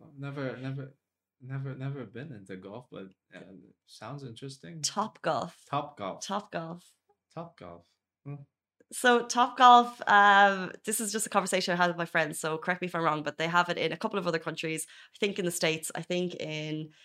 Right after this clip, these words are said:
Speaker 2: uh, the U K, but it's basically more of a social event.
Speaker 1: Mm.
Speaker 2: So, and by the way, you can't book it, and I've heard it was quite busy this weekend, so if you're interested, it's,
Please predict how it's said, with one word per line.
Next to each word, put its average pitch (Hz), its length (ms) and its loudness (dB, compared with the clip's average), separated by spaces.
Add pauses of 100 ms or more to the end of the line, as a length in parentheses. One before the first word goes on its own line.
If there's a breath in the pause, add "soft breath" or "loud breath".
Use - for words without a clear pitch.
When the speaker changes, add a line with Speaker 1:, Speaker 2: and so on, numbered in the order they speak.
(160 soft breath)
Speaker 2:
uh, 160 160 2
the 165 100 -4
U 165 120 -2
K, 156 380 -4 (200 loud breath)
but 170 100 -2
it's - 120 -2
basically 185 500 2
more 196 200 4
of 180 80 4
a 185 60 -2
social 175 360 2
event. - 380 -2 (320)
Speaker 1:
Mm. 196 220 -14
Speaker 2:
So, 185 500 6
and 196 120 2
by 202 120 8
the 202 80 2
way, 202 60 2
you 196 100 -2
can't 220 380 -4
book 180 180 -2
it, 269 220 -2
and 185 80 -2
I've 180 160 0
heard 190 100 0
it 180 40 -4
was 175 100 -8
quite 180 240 -2
busy 180 220 -2
this 175 180 -4
weekend, 170 300 -2
so 180 60 -10
if 170 80 -16
you're - 120 -10
interested, 175 400 -6
it's, 160 180 -6